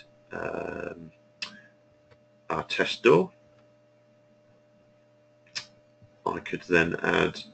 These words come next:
uh, a zone, so we'll add the webinar zone into the webinar access level. I can choose which users belong to this access level here as well, so I'll put myself in here and then save that.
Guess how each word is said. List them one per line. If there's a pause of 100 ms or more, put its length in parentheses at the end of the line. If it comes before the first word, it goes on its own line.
(120)
uh, (400)
a
zone,
so
we'll
add
the
webinar
zone
into
the
webinar
access
level. (2000)
I
can
choose
which
users
belong
to
this
access
level
here
as
well,
so (220)
I'll
put
myself
in
here (2250)
and
then
save
that.